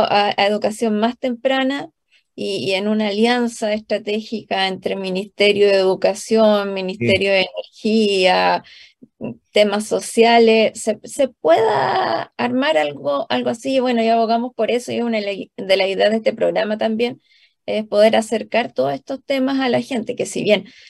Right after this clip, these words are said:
Speaker 1: no lo hacemos de una manera como tan didáctica como para partir de cero, pero igual, la idea es poder acercar el, eh,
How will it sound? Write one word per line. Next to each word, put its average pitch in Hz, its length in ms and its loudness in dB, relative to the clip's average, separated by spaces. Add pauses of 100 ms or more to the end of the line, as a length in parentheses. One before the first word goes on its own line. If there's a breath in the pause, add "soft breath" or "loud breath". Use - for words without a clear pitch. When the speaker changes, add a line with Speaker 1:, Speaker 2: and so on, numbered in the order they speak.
Speaker 1:
no 185 180 0
lo 190 80 4
hacemos 214 360 0
de 214 80 0
una 214 140 0
manera 202 520 0
como 190 480 -4 (180)
tan 226 240 0
didáctica 214 580 -2
como 196 300 -10
para 185 280 -2
partir 214 420 -2
de 214 140 0
cero, 269 500 -6
pero 226 200 0
igual, 226 380 2
la 190 300 -2
idea 220 360 0
es 220 100 -12
poder 220 280 -6
acercar 214 440 -6
el, - 380 -6
eh, - 580 -6